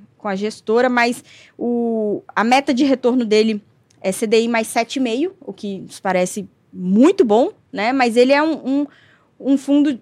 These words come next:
pra público geral, ou seja, ele vai ter que ter menos de vinte por cento de, eh, fundos qualificados lá dentro pela regulação. E,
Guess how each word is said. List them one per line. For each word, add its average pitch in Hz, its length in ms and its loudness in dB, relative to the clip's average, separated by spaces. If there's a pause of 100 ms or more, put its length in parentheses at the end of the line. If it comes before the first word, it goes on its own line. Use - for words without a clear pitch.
pra 269 120 2
público 262 400 -2
geral, 294 360 2
ou 311 60 0
seja, 233 220 -2
ele 220 80 -4
vai 220 120 -2
ter 240 100 -4
que 226 60 -12
ter 233 100 -2
menos 220 240 -2
de 208 100 -4
vinte 208 200 -6
por - 100 -20
cento 202 400 -8
de, 208 480 -8 (180)
eh, 170 280 -6
fundos 214 400 -10
qualificados 202 680 -6
lá 214 140 -4
dentro 220 320 -8
pela 226 200 -2
regulação. 247 760 0 (1120)
E, 277 640 0